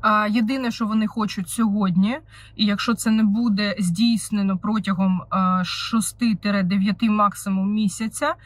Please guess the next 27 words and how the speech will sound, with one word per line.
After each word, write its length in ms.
вони 300
просто 600
захлибнуться 1200
у, 380
е, 420
власному, 1000
е, 40
у 60
власній 420
бідності, 920
у, 400
е, 340
власній 600
інфляції, 1000
і 380
повна 440
буде 280
срака 480
з 80
приводу 580
грошей, 520
економіки. 640
Тобто 320
єдине, 480
що 160
вони 220
хочуть, 600